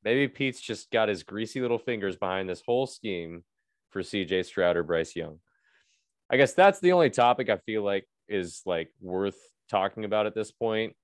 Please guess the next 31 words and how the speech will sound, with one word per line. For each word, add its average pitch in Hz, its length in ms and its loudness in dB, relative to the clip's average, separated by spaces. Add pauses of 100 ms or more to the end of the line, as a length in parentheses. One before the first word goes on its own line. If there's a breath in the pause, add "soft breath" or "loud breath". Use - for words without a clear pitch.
(200)
as 85 240 -6
far 90 260 -2
as, 85 160 -6 (260)
'cause 117 360 2 (600)
I 135 80 6
think 139 140 6
we 139 80 4
can 127 100 2
all 113 140 4
agree, 92 400 -2 (540)
even 185 220 6
though 160 120 8
I 135 80 10
don't 120 240 2
think 127 140 -4
he's 98 160 -6
the 90 80 -4
focal 98 360 -2
part 110 240 0
of 85 60 -4
the 80 140 -14
problem 104 480 0 (240)
as, 85 320 -10
as, 85 220 -10
as - 180 -12
far 87 280 0
as 85 160 -4
the, 85 300 -6
the 92 60 -8
team's 87 320 -10
struggles 101 680 -6